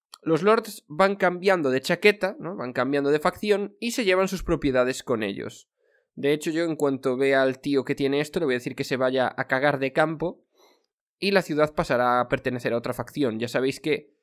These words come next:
yo quiero conquistar todo por mí mismo.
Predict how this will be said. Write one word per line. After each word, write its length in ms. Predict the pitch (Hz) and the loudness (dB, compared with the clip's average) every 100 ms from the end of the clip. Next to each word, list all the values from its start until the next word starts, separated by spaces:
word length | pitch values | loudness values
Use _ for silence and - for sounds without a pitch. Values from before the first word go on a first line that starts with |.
| _ _ | _ _
yo 100 | 147 | -2
quiero 180 | 156 170 | 0 2
conquistar 680 | 180 151 151 - 160 151 _ | 2 0 -6 2 2 0 _
todo 360 | - 226 226 220 | 2 4 2 2
por 260 | 143 123 | 0 0
mí 220 | 123 135 | 0 0
mismo. 560 | 120 117 110 101 95 117 | 0 -2 -4 -10 -12 -16